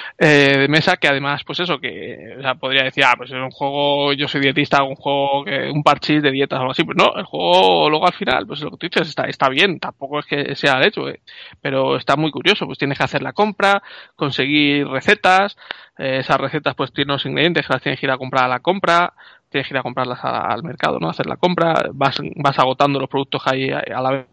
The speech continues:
venta, y entonces vas poniendo más difícil al resto de jugadores para conseguir lo que quiere, si quiere conseguirlos le va a costar más dinero, eh, pues, luego tienes que cocinarlos,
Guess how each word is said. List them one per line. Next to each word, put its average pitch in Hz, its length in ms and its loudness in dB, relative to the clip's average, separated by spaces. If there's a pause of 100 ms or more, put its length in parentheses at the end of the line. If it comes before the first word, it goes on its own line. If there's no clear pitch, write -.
venta, 143 300 0
y - 20 0
entonces 135 320 0
vas 131 100 0
poniendo 135 240 0
más 127 140 2
difícil 131 360 -2
al 127 100 4
resto 131 220 -2
de - 40 -4
jugadores 131 260 -2
para 127 120 0
conseguir 127 260 -4
lo 127 60 -4
que 180 100 -12
quiere, 170 300 2 (240)
si - 120 -8
quiere 139 260 2
conseguirlos 135 460 -2
le 135 60 -6
va 127 80 0
a 123 60 0
costar 127 240 -4
más 120 160 -2
dinero, 175 420 2 (400)
eh, 131 560 2
pues, 131 340 -8
luego 131 220 2
tienes 131 300 0
que 127 160 0
cocinarlos, 170 880 0